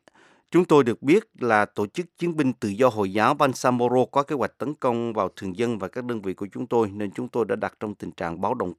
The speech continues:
cao trước lễ Giáng sinh. Điều này đã ngăn được phiến quân tấn công vào nhiều làng xã và gây thêm nhiều thiệt hại." Đảo Mindanao có hơn hai mươi triệu dân, là khu vực duy nhất của Philippines có một số dân đáng kể theo Hồi giáo. Tổ chức Bangsamoro tách khỏi tổ chức phiến quân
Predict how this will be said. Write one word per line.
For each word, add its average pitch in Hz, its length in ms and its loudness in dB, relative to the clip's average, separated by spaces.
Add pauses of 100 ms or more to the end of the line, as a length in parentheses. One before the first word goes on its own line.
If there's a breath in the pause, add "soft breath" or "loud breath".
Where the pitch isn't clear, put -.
cao 110 280 -2
trước - 160 -10
lễ 92 140 -6
Giáng 120 120 -6
sinh. 123 260 -2 (680 loud breath)
Điều 131 160 6
này 117 240 4
đã 104 200 2
ngăn 139 300 0
được 107 120 -2
phiến 143 220 -2
quân 131 220 -2
tấn 151 180 -2
công 104 240 -2
vào 101 100 -2
nhiều 95 160 -2
làng 92 260 -2
xã 90 380 -4
và 117 200 -4
gây 110 240 -6
thêm 107 380 -6
nhiều 98 200 -4
thiệt - 160 -12
hại." 87 260 -4 (920 soft breath)
Đảo 120 180 6
Mindanao 147 540 4
có 151 200 2
hơn 151 280 0
hai 131 220 -2
mươi 135 280 0
triệu 101 120 -2
dân, 120 280 0 (100)
là 104 200 -2
khu - 180 -4
vực 101 200 -8
duy 120 140 -2
nhất 131 200 0
của 117 120 0
Philippines 131 640 -2
có 127 120 0
một 123 220 -4
số 127 140 -4
dân 120 360 -4
đáng 127 180 -4
kể 92 240 -4
theo 110 180 -4
Hồi 92 200 -4
giáo. 95 300 0 (680 loud breath)
Tổ 131 120 4
chức 202 220 0
Bangsamoro 147 720 4
tách - 200 0
khỏi 117 160 2
tổ 117 140 -4
chức 156 220 -2
phiến 160 220 0
quân 139 220 -2